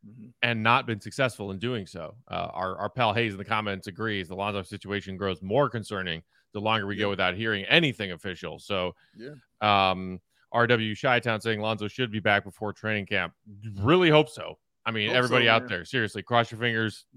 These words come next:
Speaker 2: knock on wood, say a whatever prayer to whatever God you worship, because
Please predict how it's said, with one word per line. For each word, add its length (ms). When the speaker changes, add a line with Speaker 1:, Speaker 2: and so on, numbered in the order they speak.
Speaker 2:
knock 300
on 240
wood, 360
say 320
a 160
whatever 320
prayer 280
to 80
whatever 280
God 280
you 40
worship, 440
because 540